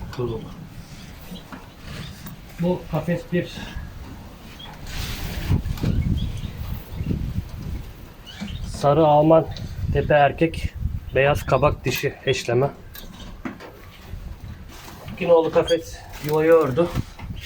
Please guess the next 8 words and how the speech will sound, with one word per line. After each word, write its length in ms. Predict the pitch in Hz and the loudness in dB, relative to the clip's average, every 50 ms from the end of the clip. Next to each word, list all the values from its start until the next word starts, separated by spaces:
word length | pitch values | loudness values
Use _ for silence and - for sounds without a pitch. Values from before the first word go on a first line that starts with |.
| - - - - - - - - - - - - - - - - - - - - - - - - - - - - - - - - - - - - - - - - - - - - - - - | -8 -8 -8 -8 -8 -8 -8 -6 -4 -4 -6 -6 -8 -12 -10 -10 -12 -12 -12 -10 -6 -4 -4 -2 -2 -2 -4 -2 -2 -2 0 0 0 -2 -2 -6 -8 -12 -12 -12 -12 -12 -12 -12 -14 -10 -2
Daha 260 | - 135 135 135 - 160 | 2 2 2 2 2 0
bir 40 | |
şey 200 | - - 143 135 | 0 2 2 4
yok. 300 | 135 147 165 - - - - - - | 4 2 0 -2 -6 -10 -10 -8 -4
Üç 240 | - 147 - - - | -4 -4 -4 0 2
numaralı 360 | 143 135 135 135 135 147 - | 4 6 6 6 4 4 0
kafesimize 580 | - - 139 131 - 135 - - 131 127 135 127 | 0 0 0 0 0 0 0 2 4 4 4 4
bakacağız. 560 | 123 113 - - - 151 - - - - - | 4 0 -2 0 -2 0 0 -2 -4 -6 -6